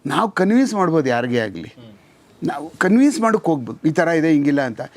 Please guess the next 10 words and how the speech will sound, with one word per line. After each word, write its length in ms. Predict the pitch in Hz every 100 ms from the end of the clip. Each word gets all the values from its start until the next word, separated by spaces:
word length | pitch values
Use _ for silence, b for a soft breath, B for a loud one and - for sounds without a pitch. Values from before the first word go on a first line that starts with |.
| B
ಯಾರೂ 600 | 120 123 160 254 226 185 - B
ಸಾಮಾನ್ಯವಾಗಿ 680 | - 127 170 226 254 254 247
ನೈಂಟಿ 300 | 214 190 196
ಪರ್ಸೆಂಟು, 580 | 220 208 165 196 190 190
ನೈಂಟಿ, 340 | 175 156 160 170 170 160
ನೈಂಟಿ 240 | 151 208 185
ಪರ್ಸೆಂಟು 640 | 175 160 190 175 160 143 B B -
ಹಿಂಗೆಲ್ಲ 300 | 156 151 190
ಇದೆ 240 | 202 165
ಅಂದರೆ 460 | 156 185 160 135